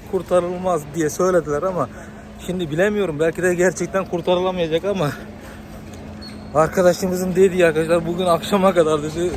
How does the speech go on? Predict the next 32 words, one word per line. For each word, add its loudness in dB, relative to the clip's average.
"yapacağım." 4
dedi. -4
Bir -8
de -2
kart 0
verdi -2
şöyle. 0
Eee, -6
bir -10
de -6
kart -6
verdi. -2
"Eee, -4
gelmeden 2
ara 2
abi." 2
dedi. -4
Ya 2
inşallah. 0
Şimdi -4
niye 0
bu -2
kadar 6
sevmiştim? -4
Yani 0
alt 0
üstü -10
bir -14
telefon -2
abi -2
diyeceksiniz -4
de. -6